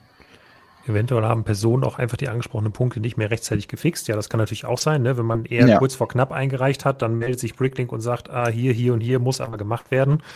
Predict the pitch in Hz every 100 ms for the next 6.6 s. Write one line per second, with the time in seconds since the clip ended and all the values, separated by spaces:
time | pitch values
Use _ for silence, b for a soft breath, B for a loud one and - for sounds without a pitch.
0 | B B B B B B - 113 110 107
1 | 107 113 - 135 - 123 127 123 127 123
2 | 117 120 - 123 117 117 - 120 127 127
3 | - 113 113 110 107 _ _ _ _ -
4 | - 107 127 139 113 107 107 110 110 135
5 | 156 139 139 139 147 123 131 110 - 107
6 | - 110 104 110 165